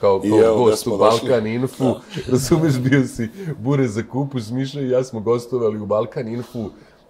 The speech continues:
Speaker 1: ovaj, prošle nedelje, to treba sad isto ovih dana da izađe na, na, na YouTube-u, ali znaš šta sam ja, Miša, ovaj,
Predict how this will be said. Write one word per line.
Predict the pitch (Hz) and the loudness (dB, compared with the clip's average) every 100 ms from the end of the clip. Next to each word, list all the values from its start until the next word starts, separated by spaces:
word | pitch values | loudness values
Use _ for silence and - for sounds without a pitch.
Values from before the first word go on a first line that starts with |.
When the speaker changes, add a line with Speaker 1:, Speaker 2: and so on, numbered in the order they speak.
| - | -4
Speaker 1:
ovaj, | 98 101 | -2 -2
prošle | 113 127 127 110 | 2 2 2 -4
nedelje, | 107 127 120 | -6 -4 -6
to | 107 | -6
treba | 123 113 | -4 -4
sad | 107 117 | -4 -8
isto | 127 - | -6 -4
ovih | 104 120 | -2 -2
dana | 101 104 117 | -2 -2 -4
da | 101 | -6
izađe | 104 123 107 | -4 -4 -6
na, | 101 98 | -6 -4
na, | 95 90 95 92 - | -4 -6 -6 -6 -8
na | 92 | -8
YouTube-u, | 90 123 - - 90 95 139 139 - - | -6 -6 -6 -10 -8 -4 -6 -8 -20 -18
ali | 87 | -14
znaš | 87 113 165 | -8 -6 -6
šta | 220 | -6
sam | - 208 | -6 -4
ja, | 185 | -2
Miša, | 160 131 | -4 -4
ovaj, | 110 98 92 95 | -6 -6 -6 -6